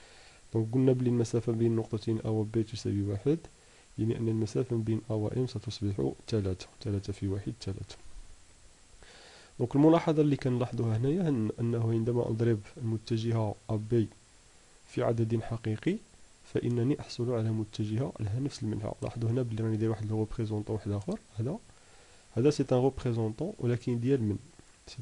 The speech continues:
ان ريبريزونطون ديال لو فيكتور أ إم، هذا ممثل ديال المتجهة أ إم.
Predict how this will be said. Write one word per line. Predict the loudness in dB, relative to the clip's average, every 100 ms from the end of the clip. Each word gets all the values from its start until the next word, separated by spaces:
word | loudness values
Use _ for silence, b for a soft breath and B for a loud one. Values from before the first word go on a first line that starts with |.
| -4
ان | -2
ريبريزونطون | -2 -2 -2 -2 -2 -4 -2
ديال | -2
لو | -2
فيكتور | -4 0 0 0 -4 b b b b -2 2
أ | 4 2
إم، | -6 -10 -20 -20 -20 -12
هذا | -6 -2
ممثل | -2 -2 -2 -4 -2
ديال | 0
المتجهة | 0 -4 -6 -4 -2 -4
أ | -6 -10
إم. | -10